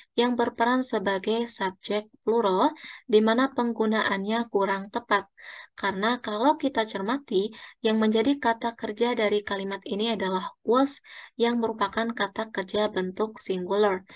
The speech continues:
sehingga subjeknya juga harus merupakan subjek singular. Jadi hipnosis ini kita ubah menjadi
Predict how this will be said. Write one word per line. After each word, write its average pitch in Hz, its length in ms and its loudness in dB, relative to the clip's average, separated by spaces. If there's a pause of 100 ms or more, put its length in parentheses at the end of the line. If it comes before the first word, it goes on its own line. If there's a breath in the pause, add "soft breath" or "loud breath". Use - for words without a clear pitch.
(300 loud breath)
sehingga 202 560 2 (400 loud breath)
subjeknya 220 720 0
juga 220 320 2
harus 226 160 -2
merupakan 202 640 -4
subjek 214 560 -4
singular. 185 720 -2 (880)
Jadi 190 240 6
hipnosis 202 640 -2
ini 208 400 0 (320)
kita 208 320 2
ubah 233 160 2
menjadi 220 720 0